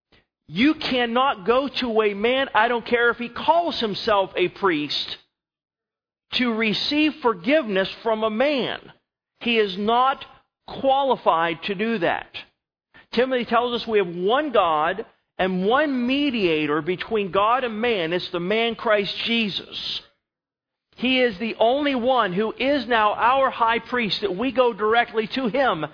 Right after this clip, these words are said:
in heaven, and he intercedes for us. The Spirit intercedes for us, et cetera. It is this. Now listen, there are times that if we have done wrong to somebody, we go to them and we say, "I am sorry."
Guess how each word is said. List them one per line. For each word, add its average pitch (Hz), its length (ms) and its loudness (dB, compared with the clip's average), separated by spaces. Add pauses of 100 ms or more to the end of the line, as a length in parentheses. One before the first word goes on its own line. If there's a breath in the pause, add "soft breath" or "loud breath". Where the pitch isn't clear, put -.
(180 loud breath)
in 240 200 4
heaven, 214 500 2 (240 loud breath)
and 202 100 2
he 240 200 2
intercedes 240 580 0
for 214 180 0
us. 180 200 0
The 190 80 -6
Spirit 269 500 0
intercedes 240 680 -2
for 226 200 0
us, 214 240 2
et - 100 -6
cetera. 170 600 -2 (260 loud breath)
It 233 160 2
is 180 220 0 (100)
this. 208 560 -2 (560)
Now 214 160 2
listen, 208 320 0
there 220 160 2
are 202 160 2
times 220 640 0
that 208 100 2
if 180 140 -4
we 226 160 0
have 190 180 -2
done 240 220 0
wrong 226 540 0
to 285 260 -2
somebody, 185 720 0 (240 loud breath)
we 214 180 0
go 247 300 2
to 247 180 0
them 214 240 0
and 208 140 -2
we 214 100 2
say, 208 240 0
"I 196 220 2
am 196 180 -2
sorry." 185 640 0